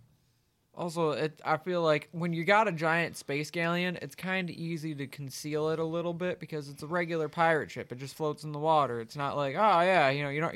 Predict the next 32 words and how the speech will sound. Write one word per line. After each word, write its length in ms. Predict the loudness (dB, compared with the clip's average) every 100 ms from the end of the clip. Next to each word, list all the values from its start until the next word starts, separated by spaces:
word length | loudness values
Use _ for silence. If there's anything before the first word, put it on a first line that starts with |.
| -2
we're 80 | 2
not 220 | 2 0
sitting 240 | -4 -4
there 160 | -2 -2
staring 540 | -2 0 2 2 2 -2
in 80 |
the 80 | -2
harbor 480 | 2 2 4 0 -2 _ -20 _ -2
well, 80 |
like, 160 | -2 -2
drunk, 340 | -2 2 2 0 -10
drunk 300 | -2 -2 0
Larry 340 | 2 4 2
was 300 | 2 0 -2
sitting 180 | -4 -4
on 140 | -2 -4
the 60 |
pier 440 | -6 -2 0 2 2
watching 380 | 4 2 0
these 240 | -8 -8 -4
fuckers 340 | -4 -4 -8
just 180 | -10 -8
take 240 | 0 0 0
up, 160 | -2
uh, 100 | -2 4
off 260 | 4 6
out 140 | 4 2
of 40 |
the 60 | 2
water, 480 | 4 4 4 2 -4
you 80 |
know? 240 | -4 -6